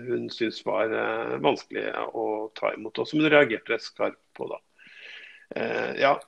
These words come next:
jeg tenker i de tidene vi har, eh, så, eh,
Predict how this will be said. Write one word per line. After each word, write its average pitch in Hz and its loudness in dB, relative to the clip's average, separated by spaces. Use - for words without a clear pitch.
jeg 160 2
tenker 151 6
i 147 6
de 143 6
tidene 135 4
vi 135 6
har, 151 8
eh, 160 -4
så, 139 -2
eh, - -10